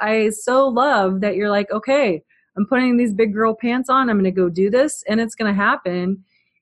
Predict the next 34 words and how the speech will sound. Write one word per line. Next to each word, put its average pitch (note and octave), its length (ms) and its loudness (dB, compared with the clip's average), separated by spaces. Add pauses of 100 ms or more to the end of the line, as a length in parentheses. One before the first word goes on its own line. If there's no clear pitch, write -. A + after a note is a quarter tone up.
And C4+ 160 2
yeah, D#4+ 260 2
can B3+ 160 -4
I B3+ 100 0
say C4 180 -4
no A#3+ 220 2
later? A3+ 400 0
But A3+ 160 0
I'm G#3+ 180 4
at E3+ 140 -2
least C#4 260 -2
gonna F4 140 -4
say A3+ 200 -2
yes. F#3 540 -2
I'm G3 80 0
gonna G3+ 140 2
dare G#3+ 280 -2
to D4 80 -2
say A3+ 200 -6
yes G3+ 360 -4
at F3+ 120 -6
this G3+ 180 -6
point G#3 280 -6
in G3 100 -2
time F#3+ 520 -2
to B3+ 120 -8
explore B3 600 -2
this F3+ 240 -2
and F#3+ 120 -4
see G#3 220 -6
what G3 180 -6
the F3+ 80 -6
possibilities E3+ 880 -8
are." - 300 -10